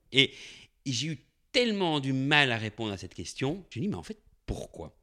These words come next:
Donc, aujourd'hui, on a un objectif ici à la Léopold sept, qu'il est là.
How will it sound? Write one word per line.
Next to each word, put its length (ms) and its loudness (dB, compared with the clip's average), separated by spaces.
Donc, 160 4
aujourd'hui, 680 6
on 140 0
a 60 2
un 160 0
objectif 540 -2
ici 180 -8
à 40 -6
la 100 -6
Léopold 400 -8
sept, 340 -6
qu'il 180 -6
est 100 -6
là. 280 0